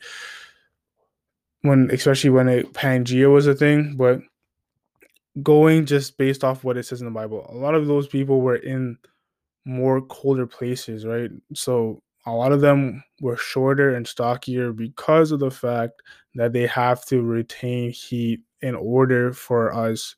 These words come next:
or in order for them to survive. So a lot of the Norwegian and Scandinavian countries, you can see a to-, a sort of build. That's why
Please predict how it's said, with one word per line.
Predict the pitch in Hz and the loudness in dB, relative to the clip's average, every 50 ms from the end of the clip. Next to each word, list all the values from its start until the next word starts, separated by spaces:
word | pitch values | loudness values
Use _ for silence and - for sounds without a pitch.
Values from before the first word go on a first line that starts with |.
| _ _ | _ _
or | - 151 160 156 | 2 4 4 4
in | 147 156 | 6 6
order | 151 151 160 160 160 | 6 6 6 4 4
for | 151 - 143 | 2 0 0
them | 131 123 127 131 135 135 135 131 - - - _ _ | 0 0 0 0 0 0 -2 -4 -8 -16 -20 _ _
to | - - 139 | -6 -4 -4
survive. | 131 - 131 120 110 113 113 113 107 101 | -4 -2 -4 -4 -2 -4 -4 -4 -4 -6
So | - - 110 | -6 -6 -6
a | 104 107 | -4 -4
lot | 110 117 123 127 127 | -2 0 0 0 0
of | 120 123 | 0 2
the | 123 120 113 113 - - - - - - _ _ _ _ _ - | 2 2 2 0 -4 -8 -14 -20 -20 -20 _ _ _ _ _ -10
Norwegian | 139 123 127 123 120 117 123 127 131 131 127 127 131 127 127 127 127 127 131 131 - _ _ _ _ _ _ _ _ _ _ _ _ _ _ _ _ _ _ _ _ - | -2 2 2 2 2 2 2 2 2 2 2 2 2 2 4 2 2 0 -2 -4 -8 _ _ _ _ _ _ _ _ _ _ _ _ _ _ _ _ _ _ _ _ -14
and | - 117 117 113 117 120 | -10 -8 -6 -6 -6 -8
Scandinavian | - - - 120 120 117 113 110 110 113 117 120 117 117 117 117 | -8 -6 -4 -2 -2 -2 -2 -4 -2 -2 -2 -2 -2 -2 -4 -4
countries, | - - 120 120 - 123 120 113 113 123 170 - | -6 -8 -8 -6 -4 -4 -4 -4 -6 -10 -10 -8
you | 131 123 120 123 123 - | -8 -6 -4 -6 -6 -6
can | - - 123 127 | -6 -6 -6 -4
see | - - 135 | -2 0 -2
a | 120 | -2
to-, | - - 139 123 120 - - - - _ - | 0 0 2 2 2 0 -2 -10 -20 _ -10
a | - 131 - | -8 -8 -8
sort | - - 165 160 156 | 0 2 4 4 4
of | 147 131 113 | 4 2 2
build. | 120 123 123 117 113 110 | 2 4 4 4 4 2
That's | 107 110 - - | -2 -4 -4 -4
why | 123 120 117 104 95 | -4 -2 -4 -6 -8